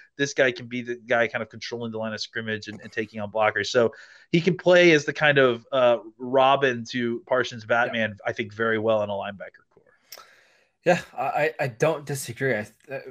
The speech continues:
Speaker 2: I think he's, I wouldn't be surprised, though, if he doesn't test as an elite athlete. Like, I, I think if you go by, like, the, the relative athletic scores, wouldn't shock me, Landon, like, if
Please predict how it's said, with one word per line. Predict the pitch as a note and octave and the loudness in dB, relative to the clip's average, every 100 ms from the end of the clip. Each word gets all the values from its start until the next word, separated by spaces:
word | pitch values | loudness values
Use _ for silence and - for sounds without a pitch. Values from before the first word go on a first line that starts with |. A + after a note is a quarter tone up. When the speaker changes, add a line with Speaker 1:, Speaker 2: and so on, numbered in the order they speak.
| - - | -12 -8
Speaker 2:
I | C#3+ | -8
think | - D3+ | -6 -6
he's, | - D3+ C#3 - - - _ _ _ | -6 -8 -6 -8 -10 -14 _ _ _
I | E3 | 4
wouldn't | A#3+ C4 | 4 2
be | |
surprised, | C4 F#3 E3+ D#3 D3 | -2 -4 2 4 4
though, | D3 | 0
if | |
he | B2 | 0
doesn't | C3+ C3 | 0 0
test | B2+ C3+ C3 | -2 -4 -2
as | B2+ A2+ | -6 -8
an | A2+ | -8
elite | A#2 C3+ | -8 -6
athlete. | C3 B2 D3+ C#3+ | -4 -6 -8 -10
Like, | B2+ B2 | -8 -4
I, | C3+ C#3+ - - - _ _ _ _ | -4 -4 -14 -20 -20 _ _ _ _
I | D3+ | 0
think | D#3 D#3+ | 0 0
if | D#3+ | 0
you | C#3 | 0
go | B2+ C3+ | 4 4
by, | B2 | 4
like, | A2+ A2+ - | 2 -2 -6
the, | A2+ G#2+ G#2+ | -4 -2 -4
the | A#2 | -8
relative | G#2 A#2+ A#2+ A#2 - | -4 -2 -2 -6 -8
athletic | A#2 A2+ B2 B2 | -10 -6 -6 -6
scores, | - - C3 C3 - _ _ _ _ | -8 -2 0 0 -4 _ _ _ _
wouldn't | C3 E3+ A#3 | 0 2 2
shock | - - C#3+ D#3+ - | -2 0 0 0 -6
me, | F#3 | -6
Landon, | D#3+ D#3+ F3+ | -4 -2 -2
like, | C3 B2+ C3 | 0 0 -2
if | A#2 | -10